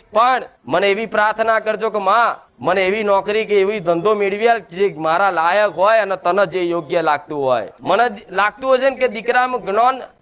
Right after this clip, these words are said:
હોટલનું હારું છે તો હોટલ ખોલી આલીશ. મને એવું લાગતું હોય કે દીકરો હારો ડ્રાઈવર છે તો પોતાની ગાડી લાવી આલીશ.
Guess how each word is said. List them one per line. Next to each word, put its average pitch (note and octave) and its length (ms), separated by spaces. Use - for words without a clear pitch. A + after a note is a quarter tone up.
હોટલનું B3 580
હારું A#3+ 280
છે A#3 100
તો B3 120
હોટલ F#3 360
ખોલી A3 240
આલીશ. F#3+ 280
મને G3 220
એવું B3+ 140
લાગતું B3 340
હોય B3 100
કે G#3+ 60
દીકરો A3 280
હારો G#3+ 300
ડ્રાઈવર G#3 440
છે B3+ 100
તો A#3+ 100
પોતાની A3+ 460
ગાડી A#3 260
લાવી B3 260
આલીશ. G#3 220